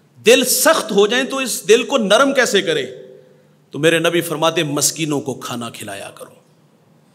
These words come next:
और यतीमों के सरों पे हाथ रखा करो।" फरमाया, "जो यतीमों के सरों पे हाथ रखते हैं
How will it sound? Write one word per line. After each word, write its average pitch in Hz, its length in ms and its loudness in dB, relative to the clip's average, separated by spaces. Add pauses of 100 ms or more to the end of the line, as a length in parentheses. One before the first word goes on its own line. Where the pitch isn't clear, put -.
(300)
और 185 200 4 (140)
यतीमों 233 520 0
के 226 140 -2
सरों 196 320 0
पे 190 200 -2
हाथ 135 400 -2
रखा 123 300 -10
करो।" 104 300 -18 (640)
फरमाया, 196 280 2
"जो 214 140 0
यतीमों 214 480 0
के 208 140 -2
सरों 208 360 0
पे 202 140 0
हाथ 156 260 4 (100)
रखते 202 340 -2
हैं 190 460 0